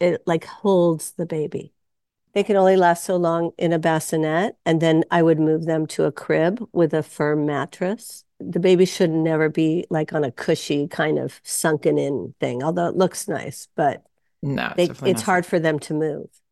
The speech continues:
Speaker 1: So then it would be the crib. And then there could be a playpen, or around three to four months when they start being interested kind of in the world and other objects,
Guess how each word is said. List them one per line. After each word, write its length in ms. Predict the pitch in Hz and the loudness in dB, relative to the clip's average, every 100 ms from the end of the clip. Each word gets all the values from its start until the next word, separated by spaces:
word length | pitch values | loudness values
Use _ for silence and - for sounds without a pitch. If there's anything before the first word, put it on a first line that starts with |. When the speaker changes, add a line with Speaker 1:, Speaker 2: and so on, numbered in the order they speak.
| _ _ _ | _ _ _
Speaker 1:
So 260 | - 170 156 | -2 2 2
then 200 | 160 160 | 4 2
it 100 | - | 2
would 180 | 160 160 | 0 0
be 340 | 165 170 170 | 0 0 -2
the 140 | 165 156 | -2 -4
crib. 500 | - 160 165 185 269 - _ _ | -2 0 2 0 -4 -12 _ _
And 180 | 196 190 | 0 4
then 180 | 226 247 | 6 4
there 120 | 339 | 2
could 200 | 392 220 | 0 2
be 320 | 202 175 - - | 4 4 0 0
a 100 | 175 | -2
playpen, 720 | - 170 170 - 170 170 208 - _ _ - | 0 0 2 2 2 4 2 -2 _ _ 2
or 440 | 196 185 190 - _ _ _ - | 4 6 4 2 _ _ _ 0
around 380 | 208 214 208 202 | 4 4 2 0
three 200 | 226 226 | 2 4
to 80 | |
four 240 | 233 196 175 | 2 0 0
months 540 | 160 175 277 - - _ | 2 0 -2 -6 -12 _
when 180 | - 190 | 2 6
they 120 | 175 | 6
start 400 | 165 - 160 160 | 4 2 2 4
being 220 | 170 165 160 | 2 4 4
interested 640 | 156 175 160 - 165 175 | 2 0 -4 4 4 4
kind 240 | - 160 160 | 0 2 2
of 100 | 160 | 4
in 140 | 156 | 4
the 80 | 160 | 4
world 500 | 170 175 175 175 170 | 2 0 0 -2 0
and 260 | 160 160 - 160 | 0 -2 -4 0
other 280 | 160 160 | 2 2
objects, 720 | 165 160 175 180 175 190 - | 2 0 -2 0 0 0 -8